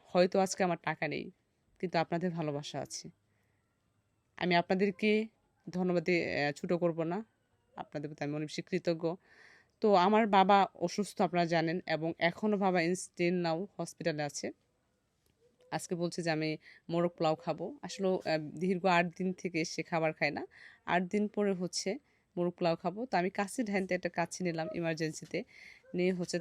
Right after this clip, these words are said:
তাড়াতাড়ি করে হচ্ছে লিফটে উঠে যাব। লিফটের জন্য ওয়েট করতেছিলাম, এবং লিফট, আহ, যখন এই করবে, তারপর আমরা ঢোকার পর হচ্ছে বাবার কাছে যাব, বাবাকে হচ্ছে খাবারটা দিয়ে আমরা চলে আসব। এ হচ্ছে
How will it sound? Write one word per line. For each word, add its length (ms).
তাড়াতাড়ি 380
করে 140
হচ্ছে 260
লিফটে 260
উঠে 180
যাব। 220
লিফটের 300
জন্য 200
ওয়েট 220
করতেছিলাম, 500
এবং 100
লিফট, 240
আহ, 500
যখন 200
এই 60
করবে, 200
তারপর 260
আমরা 200
ঢোকার 240
পর 220
হচ্ছে 240
বাবার 280
কাছে 160
যাব, 220
বাবাকে 380
হচ্ছে 280
খাবারটা 520
দিয়ে 260
আমরা 140
চলে 260
আসব। 200
এ 100
হচ্ছে 280